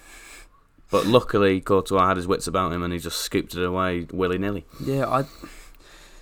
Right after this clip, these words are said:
Speaker 2: to me, I'm not sure why Alphonso Davies was taking this penalty. I think he scored his last two for Canada,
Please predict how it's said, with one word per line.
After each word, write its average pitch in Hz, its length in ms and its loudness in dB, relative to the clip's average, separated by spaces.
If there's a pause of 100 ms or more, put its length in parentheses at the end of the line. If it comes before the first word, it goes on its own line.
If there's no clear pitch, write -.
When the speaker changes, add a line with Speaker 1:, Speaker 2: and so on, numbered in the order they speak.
(100)
Speaker 2:
to 175 140 -2
me, 185 420 6
I'm 147 160 4
not 160 180 4
sure 131 640 2
why 117 360 2
Alphonso 117 460 -2
Davies 110 420 0
was 110 120 -6
taking 113 360 -2
this 107 140 -4
penalty. 110 420 -2
I 107 40 0
think 156 280 2
he 160 80 2
scored 151 340 6
his 135 120 0
last 131 280 4
two 131 220 0
for 117 120 -8
Canada, 104 500 -2